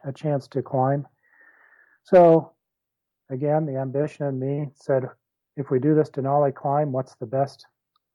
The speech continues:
version of that climb that I can do that's offered through the guide service?" And it just so happened that Mike Hamill, who was my guide on Rainier, said that,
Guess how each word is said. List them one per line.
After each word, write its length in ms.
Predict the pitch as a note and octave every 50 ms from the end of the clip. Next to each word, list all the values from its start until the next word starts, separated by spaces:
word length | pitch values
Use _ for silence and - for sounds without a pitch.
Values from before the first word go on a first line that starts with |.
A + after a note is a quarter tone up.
| _ _ _ _ _ _ -
version 420 | C#3 B2+ D3 D3+ E3 E3 D#3+ D#3
of 120 | C#3 C3+ B2
that 220 | C3 C3+ C3+ C3
climb 280 | - - C#3+ C3+ C3+ C3
that 120 | B2+ B2 B2+
I 100 | B2+ B2
can 200 | - - B2+ A#2
do 200 | B2 B2+ C3 C#3+
that's 280 | C3+ B2 A2+ A2+ - -
offered 360 | B2 B2+ B2+ - - A#2 A2
through 160 | - - B2
the 80 | A2 A2
guide 300 | G#2 A#2+ C3 D#3+ E3+ E3
service?" 440 | - - A#2+ A2+ A#2 C#3 C3+ - - _ _ _ _ _ _ _ _ _ _ _ _ _ _ _ _ _ _ _ - - -
And 360 | - C3 B2 B2+ C3 B2 A#2
it 120 | A#2 A#2 A2
just 200 | - C#3 B2 -
so 160 | - C3 C3
happened 460 | A#2+ C#3 D3 D3 D3+ - C#3 B2+ B2
that 180 | B2+ B2 A#2+ -
Mike 240 | B2 C3+ C3 B2+ -
Hamill, 460 | - C#3+ C#3+ D3 C#3+ B2+ C3 C3 C3
who 140 | - C3+ B2+
was 180 | C3+ C3 - -
my 140 | B2 B2
guide 400 | A#2+ B2 B2 B2+ C3 C3+ C3 C3 - _ - - - - - - - - - -
on 180 | D#3 D3+ D3
Rainier, 460 | C3 B2+ B2 C#3+ E3+ F3 D#3+ D3 C#3+
said 340 | C#3 - - C#3 C3+ C3+ A#2+ A#2
that, 180 | B2 B2+ C3